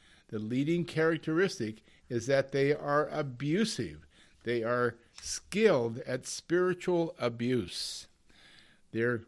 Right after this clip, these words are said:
purpose is not to equip you for the work of the ministry. Their purpose is not to help you grow into the full stature of the person of Christ. Their purpose is to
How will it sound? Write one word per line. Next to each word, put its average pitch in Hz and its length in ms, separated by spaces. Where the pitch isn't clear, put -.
purpose 165 480
is 117 280
not 147 440
to 127 420
equip 123 500
you 123 180
for 127 180
the 113 100
work 120 280
of 120 80
the 110 80
ministry. 110 580
Their 131 140
purpose 175 520
is 110 140
not 120 380
to 120 120
help 131 340
you 117 180
grow 131 520
into 120 400
the 104 120
full 143 300
stature 135 640
of 107 120
the 104 80
person 135 440
of 101 100
Christ. 120 600
Their 117 120
purpose 175 580
is 151 300
to 165 420